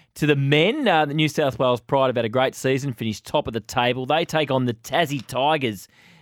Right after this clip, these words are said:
uh, in their semi-final. And then the second of the semi-final is the Brisbane Blaze.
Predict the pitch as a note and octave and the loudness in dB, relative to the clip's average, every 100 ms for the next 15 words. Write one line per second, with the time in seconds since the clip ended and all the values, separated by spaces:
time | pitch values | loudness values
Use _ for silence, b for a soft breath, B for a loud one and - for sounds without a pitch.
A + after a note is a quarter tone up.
0 | b A#2+ A#2+ - E3 C#3+ C3 F2+ B2 A#2+ | b 0 0 0 0 2 2 0 0 2
1 | A#2 - C#3+ B2 A2+ - B2+ A#2+ A#2 A2 | 0 0 0 0 -2 -4 0 2 2 0
2 | A2 G#2+ - C#3+ B2+ A#2 G2 F#2 A2 G2+ | 0 -2 -2 -4 -4 -4 -6 -6 -6 -6
3 | E2 - G2+ F#2+ F2+ G#2 G2 - G#2 C#3 | -8 -6 -4 -4 -4 -6 -8 -6 -2 -2
4 | B2+ A2+ A2 C#3 E3 C4+ - | 0 -2 2 4 4 0 -6